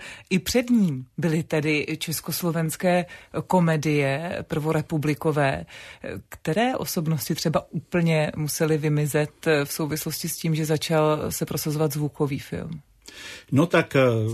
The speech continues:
Speaker 2: vysloveně nevymizel nikdo, ale, eh, v době těch němých filmů, tak byl velkou hvězdou těch veseloher, eh, třeba Ferenc Futurista, eh, který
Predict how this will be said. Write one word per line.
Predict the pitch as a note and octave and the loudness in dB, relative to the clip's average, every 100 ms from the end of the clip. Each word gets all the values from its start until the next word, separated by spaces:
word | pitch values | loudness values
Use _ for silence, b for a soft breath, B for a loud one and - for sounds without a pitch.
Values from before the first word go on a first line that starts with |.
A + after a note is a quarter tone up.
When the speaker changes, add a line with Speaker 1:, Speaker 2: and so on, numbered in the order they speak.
| A2+ G#2 | -4 0
Speaker 2:
vysloveně | C3+ - E3 E3 E3+ D#3+ | 0 2 2 2 2 2
nevymizel | C#3+ D3+ D#3 D#3 E3+ D#3+ | 2 2 2 0 0 2
nikdo, | C#3+ C3 B2 A#2 A2+ D3+ F3 B B B | 2 2 2 0 -2 -6 -12 B B B
ale, | B2 B2+ C3 | -2 0 2
eh, | B2 B2 D3+ B2 A2+ G#2+ G#2+ A#2 _ _ _ _ - | 2 0 -8 -10 -6 -4 -4 -8 _ _ _ _ -6
v | |
době | A2+ B2 D3+ G#2+ - _ _ - - | -4 0 0 0 -6 _ _ -12 -4
těch | C#3+ | -2
němých | C3 C3 C#3+ C#3+ | 2 2 2 0
filmů, | - C#3+ D3 D3+ | -2 0 0 -2
tak | D#3+ B2+ | -2 -4
byl | G#2 B2+ B2 | -2 -2 0
velkou | A#2+ B2+ D#3 D3+ | 0 0 0 0
hvězdou | B2+ B2+ B2+ C#3+ | 0 -2 -2 -4
těch | C#3+ D3 | -2 -4
veseloher, | A#2 A#2+ - C#3 C3 C#3 C#3 B2 - b b b b b b b b | -2 -4 -2 -2 0 0 0 0 -8 b b b b b b b b
eh, | G2+ | -6
třeba | - B2 C3+ | -4 -2 -2
Ferenc | G#2+ C3 D3 | 0 0 0
Futurista, | - A#2 B2 A#2 A2 - A#2+ B2 E3+ _ B B B B B - | -2 -6 -2 -2 -2 -4 -6 -6 -8 _ B B B B B -6
eh, | G#2 | -6
který | - A#2+ B2 A#2+ | 0 0 2 0